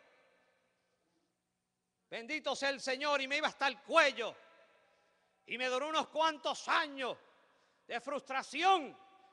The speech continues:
amando al Señor. Amando al Señor. Tenemos que tener cuidado con eso, porque la Biblia no es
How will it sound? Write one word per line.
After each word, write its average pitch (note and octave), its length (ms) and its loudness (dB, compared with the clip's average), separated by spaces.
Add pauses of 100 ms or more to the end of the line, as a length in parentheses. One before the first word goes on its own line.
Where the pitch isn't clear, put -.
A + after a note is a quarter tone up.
amando F#4 640 10
al C#4+ 160 4
Señor. C4+ 580 -2 (3750)
Amando F4+ 520 6
al D#4 140 4
Señor. D4 500 -2 (2500)
Tenemos F4 500 6
que C#4+ 140 -4
tener C#4+ 340 -4
cuidado C#4 500 -2
con B3+ 200 -8
eso, B3 340 -4
porque B3+ 300 -4
la B3+ 100 2
Biblia D4 400 0
no E4 260 4
es E4+ 320 2